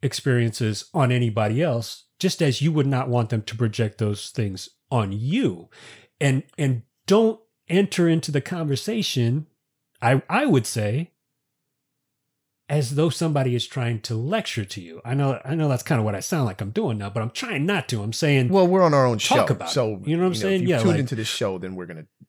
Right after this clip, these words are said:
Speaker 2: lecture.
Speaker 1: Yeah, y-, and, and I think that's where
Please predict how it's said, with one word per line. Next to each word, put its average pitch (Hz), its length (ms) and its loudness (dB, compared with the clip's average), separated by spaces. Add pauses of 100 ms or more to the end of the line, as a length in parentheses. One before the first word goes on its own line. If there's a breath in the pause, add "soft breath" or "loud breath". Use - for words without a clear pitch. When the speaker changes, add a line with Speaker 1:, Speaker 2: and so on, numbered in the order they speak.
Speaker 2:
lecture. 95 380 -12
Speaker 1:
Yeah, 160 220 2
y-, - 220 -6 (360)
and, 147 280 2
and 139 280 -2 (480)
I 143 100 0
think 135 220 0
that's 139 360 0
where 123 320 2